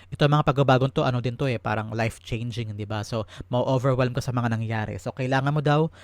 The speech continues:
magplanong mabuti at, ah, dahan-dahan lang, relax ka lang, okay? Para mabusisi mo ka ng deta-, detalye. Ang iyong outcome na Knight of Cups na offer na napakaganda, pag-usapan natin later. Let's have additional messages from the divine. First,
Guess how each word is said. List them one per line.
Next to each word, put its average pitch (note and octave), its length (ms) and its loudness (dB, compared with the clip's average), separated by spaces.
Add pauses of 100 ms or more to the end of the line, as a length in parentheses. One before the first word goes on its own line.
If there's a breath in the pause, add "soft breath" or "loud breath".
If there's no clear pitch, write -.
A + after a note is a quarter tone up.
(160 loud breath)
magplanong C3 480 0
mabuti A#2+ 480 0
at, - 240 -8
ah, C3 240 -8
dahan-dahan C#3+ 560 -2
lang, G2 160 -6
relax A#2 320 -4
ka G#2+ 80 -6
lang, F#2+ 160 -6
okay? A#2+ 400 -8 (180)
Para B2 220 0
mabusisi B2+ 420 -2
mo A#2+ 160 -6
ka G#2 160 -2
ng A2 60 -4
deta-, - 260 -6
detalye. A2 540 -4 (320 loud breath)
Ang C3+ 160 0
iyong - 80 0
outcome D3 400 0 (100)
na A#2+ 160 0 (240 loud breath)
Knight C3+ 300 0
of - 160 -8
Cups - 260 0
na - 160 -6
offer D3+ 480 2
na C#3+ 80 -2
napakaganda, C#3+ 560 -2
pag-usapan C3 480 -2
natin - 140 -8
later. D3 260 -4 (400 loud breath)
Let's C#3 160 0
have C3+ 80 0
additional C3+ 320 0
messages C3 400 -2
from B2+ 160 -6
the B2+ 80 -4
divine. C3+ 480 -2 (320 loud breath)
First, F3 560 0